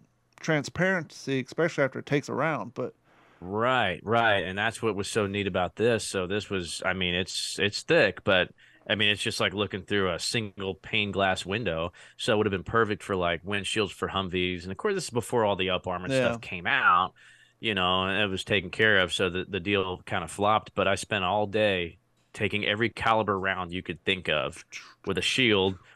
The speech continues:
Speaker 2: and eye protection and literally walking up to the stuff point blank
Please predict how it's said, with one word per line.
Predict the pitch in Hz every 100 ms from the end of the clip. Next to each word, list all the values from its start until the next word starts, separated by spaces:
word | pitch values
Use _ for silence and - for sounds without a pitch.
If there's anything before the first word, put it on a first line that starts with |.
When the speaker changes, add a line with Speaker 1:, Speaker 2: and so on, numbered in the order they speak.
| _ -
Speaker 2:
and | 104
eye | 101 107
protection | 107 98 98 85 - 90
and | 87 92
literally | 104 107 101 92
walking | 92 104 - 98
up | 95 -
to |
the | 92
stuff | 87 101 85 _
point | - 123 104
blank | 104 92 85 -